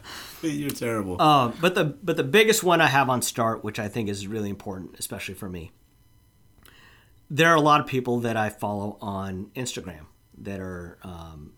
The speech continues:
Speaker 2: have, like, entrepreneur infographics and so forth. And I come across stuff all the time that says, um, like, entrepreneurs, entrepreneurs and successful people will go to sleep around ten P M,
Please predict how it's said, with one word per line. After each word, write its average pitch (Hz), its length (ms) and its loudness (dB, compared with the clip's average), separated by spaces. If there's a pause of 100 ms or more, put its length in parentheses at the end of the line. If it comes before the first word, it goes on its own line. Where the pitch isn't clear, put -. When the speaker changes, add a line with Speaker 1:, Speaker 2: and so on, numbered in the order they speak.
Speaker 2:
have, 107 180 -10
like, 95 200 -10
entrepreneur 104 680 -6
infographics 90 640 -12
and - 100 -18
so - 120 -12
forth. - 340 -20 (800)
And 139 80 -4
I 123 60 -6
come 185 240 -4
across 147 320 -4
stuff - 340 -8
all 117 160 -6
the 117 80 -6
time 87 280 -12
that 98 100 -12
says, 92 520 -8 (540)
um, 87 400 -12
like, 90 260 -16
entrepreneurs, 117 920 -4 (440)
entrepreneurs 123 840 0
and 98 180 -6
successful 131 400 -8
people 107 320 -6
will 101 100 -4
go 135 220 -2
to 135 60 -2
sleep 131 280 -2
around 110 260 -4
ten 131 240 -4
P 147 180 -2
M, 123 240 -2